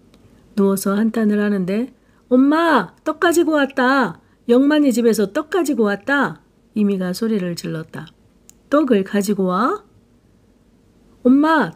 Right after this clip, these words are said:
떡." "무신 떡고? 할매 생일이라고 쪼맨 했소.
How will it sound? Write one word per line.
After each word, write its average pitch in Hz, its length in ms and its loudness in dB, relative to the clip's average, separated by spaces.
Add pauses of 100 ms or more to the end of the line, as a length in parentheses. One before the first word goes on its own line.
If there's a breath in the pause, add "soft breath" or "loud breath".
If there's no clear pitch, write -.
떡." 330 500 0 (560)
"무신 254 380 0
떡고? 254 600 0 (520)
할매 311 340 0
생일이라고 262 880 0
쪼맨 277 380 0
했소. 226 580 -2